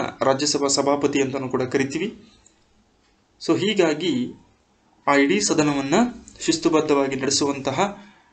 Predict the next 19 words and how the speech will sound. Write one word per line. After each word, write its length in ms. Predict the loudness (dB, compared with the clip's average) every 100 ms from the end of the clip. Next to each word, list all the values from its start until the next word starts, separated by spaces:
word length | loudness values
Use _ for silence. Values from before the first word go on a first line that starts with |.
| _ _ -4
ಅಧಿಕಾರವೂ 480 | 0 2 4 4 2
ಸಮೇತ 320 | -2 -2 0
ಉಪರಾಷ್ಟ್ರಪತಿಗಿರುತ್ತೆ. 1300 | 2 4 2 0 -2 -4 -2 -2 -2 -4 -4 -12 _ _ _ _ _ _ _ -2
ಅಲ್ಲಿರುವಂತಹ 560 | 2 4 2 0 -2
ರಾಜ್ಯಸಭಾ 440 | 0 0 0 2 2
ಸದಸ್ಯರು 480 | 2 0 0 0 2
ಸದನದ 360 | 2 0 0
ನಿಯಮಗಳನ್ನು 520 | -2 0 0 0 0
ಏನಾದರೂ 260 | -2 -2 -2
ಉಲ್ಲಂಘನೆ 400 | 2 2 2 -2
ಮಾಡಿದಾಗ 440 | -2 -4 -4 0 0 0 -8 -20 -14 -2
ಅವರ 180 | 2 4
ವಿರುದ್ಧ 300 | 4 0 -2
ಶಿಸ್ತು 340 | -4 -4 -4
ಕ್ರಮ 220 | -2 -4
ಕೈಗೊಳ್ಳುವಂತಹ 600 | -2 -2 0 0 -2 -4
ಅಧಿಕಾರ 440 | -4 -2 2 2 2
ಉಪರಾಷ್ಟ್ರಪತಿಗಿದೆ 1000 | -4 -4 -2 -2 -4 -6 -4 -2 0 2
ರಾಜ್ಯಸಭೆಯಲ್ಲಿ. 800 | 0 2 2 2 0 -2 -6